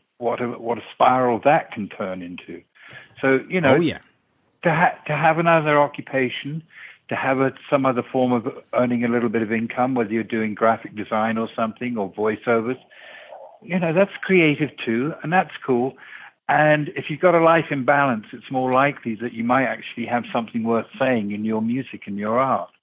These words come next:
Speaker 1: If you're just bitching about being up in Malibu and you can't find somebody to get your, uh,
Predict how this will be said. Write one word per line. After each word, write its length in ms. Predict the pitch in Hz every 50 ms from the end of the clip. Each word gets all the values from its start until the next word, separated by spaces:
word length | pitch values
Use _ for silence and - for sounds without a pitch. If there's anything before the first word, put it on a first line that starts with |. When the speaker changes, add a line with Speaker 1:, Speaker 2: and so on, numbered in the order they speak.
| _ _ - - - - - - _ _
Speaker 1:
If 160 | 127 123 - - -
you're 520 | 120 123 120 120 117 117 117 117 117 117
just 300 | 117 - 135 - - 117
bitching 440 | 101 127 139 139 - - - 131 123
about 400 | 120 107 107 104 101 117 92 -
being 240 | - 123 120 120 120
up 160 | 113 - -
in 80 | 110 110
Malibu 800 | 110 117 123 131 135 139 127 107 110 110 107 107 107 107 110 - - _
and 340 | 107 113 113 113 113 110 101
you 100 | 101 110
can't 340 | 101 - - 120 120 120 113 -
find 280 | 117 107 113 110 98 - -
somebody 500 | 123 113 110 107 110 101 107 107 101 - _ - -
to 340 | - 104 107 107 104 104 104 _ - - - - - - - _ _ _ _ _
get 260 | - 117 117 107 -
your, 720 | 110 104 110 110 107 107 107 107 107 107 107 107 107 104
uh, 60 | 104